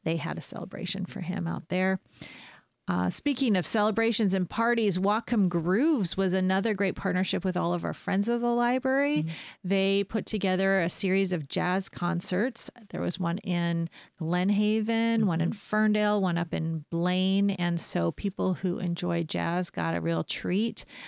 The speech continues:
Speaker 1: could have attended one or all of those concerts, and we're really grateful to the friends for having the vision to,
Speaker 2: Yeah, w-,
Speaker 1: to
Speaker 2: yeah,
Speaker 1: do
Speaker 2: they
Speaker 1: that.
Speaker 2: were all so different and wonderful, and each of them had something special. I loved the Ferndale one 'cause it was inside the library, and it's so great to see people sitting among the stacks and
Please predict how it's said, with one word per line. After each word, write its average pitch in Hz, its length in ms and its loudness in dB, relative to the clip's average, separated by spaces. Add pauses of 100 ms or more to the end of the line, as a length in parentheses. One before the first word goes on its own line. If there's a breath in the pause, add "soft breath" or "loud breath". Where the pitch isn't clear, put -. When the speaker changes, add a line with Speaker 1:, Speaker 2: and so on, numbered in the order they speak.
(220 loud breath)
Speaker 1:
could 190 180 -2
have 180 120 -2
attended 165 420 -2
one 185 240 0
or - 80 -2
all 180 240 2
of 175 100 0
those 175 240 -2
concerts, 170 760 -2
and 160 160 -2
we're 160 100 0
really 165 260 0
grateful - 380 -6
to - 140 -10
the - 100 -8
friends 165 400 -4
for 160 140 -8
having 160 300 -6
the 165 100 -6
vision 165 340 -4
to, - 80 -2
Speaker 2:
Yeah, 165 120 2
w-, 147 260 -2
Speaker 1:
to - 80 -2
Speaker 2:
yeah, 160 100 2
Speaker 1:
do 143 60 0
Speaker 2:
they 165 100 2
Speaker 1:
that. 156 60 2
Speaker 2:
were 143 160 2
all 135 200 2
so 151 220 0
different 156 480 -2
and 147 160 -2
wonderful, 143 600 0
and 135 360 -2
each - 320 -2
of 135 80 -2
them 131 380 -2 (260)
had 139 220 -2
something 135 260 -2
special. 135 380 -2
I 131 100 2
loved 139 300 0
the 147 160 -2
Ferndale 131 420 0
one 131 160 0
'cause 139 140 -4
it 156 40 0
was 151 140 -2
inside 190 340 0
the 185 80 0
library, 156 600 2
and 151 120 0
it's 151 160 -2
so 170 280 2
great 156 340 0
to 147 80 0
see 156 160 0
people 147 260 -2
sitting 143 360 0
among 131 260 0
the 139 80 0
stacks 127 600 -2
and 127 180 -2